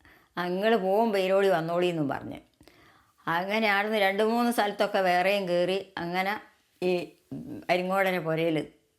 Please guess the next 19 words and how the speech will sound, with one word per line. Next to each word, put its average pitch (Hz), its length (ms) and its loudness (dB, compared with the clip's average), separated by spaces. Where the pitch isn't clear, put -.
കോ-, - 220 -6
കോണിക്ക 185 380 -4
ചെല്ലുമ്പോൾ 185 520 -2
കോണിക്കലുണ്ട് 180 640 -2
ഒരു 170 100 -2
പെണ്ണ്, 170 540 -4
ഉം, 147 180 -6
പിന്നെ 165 260 -4
കുഞ്ചുണ്ണൂലി 170 680 -4
കുത്തിരിക്കുന്ന. 139 580 -6
അങ്ങനെ 180 260 -2
ഓള് 202 300 2
<clears throat> 202 300 4
ഒരു 190 280 4
പുല്ലുകായൊക്കെ 196 640 0
എടുത്തിട്ട് 180 600 -2
ഇവർക്ക് 175 300 -2
ഇരിക്കാൻ 175 460 -2
കൊടുക്കാൻ, 165 460 -6